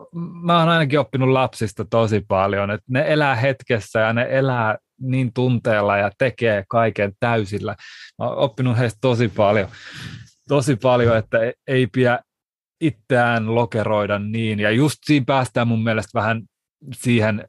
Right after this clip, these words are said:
että mitä muut ajattelee,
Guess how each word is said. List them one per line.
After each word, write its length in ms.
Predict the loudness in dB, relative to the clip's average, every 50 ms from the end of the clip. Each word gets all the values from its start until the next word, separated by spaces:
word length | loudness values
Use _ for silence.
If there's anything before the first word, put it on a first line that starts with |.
| _ -10
että 480 | -8 -8 -8 -8 _ -2 -2 -2 -2 -4 _ _ _ _ _ _ -8
mitä 420 | -4 -2 0 0 0 0 0 0
muut 380 | 2 2 2 2 2 2 0 -4 -4
ajattelee, 960 | -2 0 2 2 0 0 -2 _ -4 -2 0 2 2 2 2 2 2 0 -2